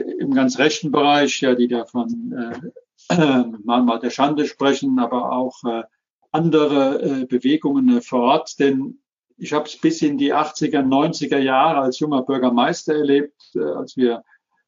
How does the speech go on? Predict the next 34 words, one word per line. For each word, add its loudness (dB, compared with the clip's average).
jüdische -2
Geschichte -2
aufgearbeitet 2
haben, 0
Straßen 0
umbenannt -2
haben, 2
dass -4
man, 0
äh, -2
damals 0
schon 2
massiven, 0
äh, -2
Drohungen 4
auch 0
ausgesetzt -2
war 2
nach 2
dem -4
Motto, 0
äh, -2
"Was -4
greift 0
ihr 2
hier 4
auf? 2
Äh, -2
lasst -2
das -6
sein", 2
ja. 2
Ich -8
manchmal 0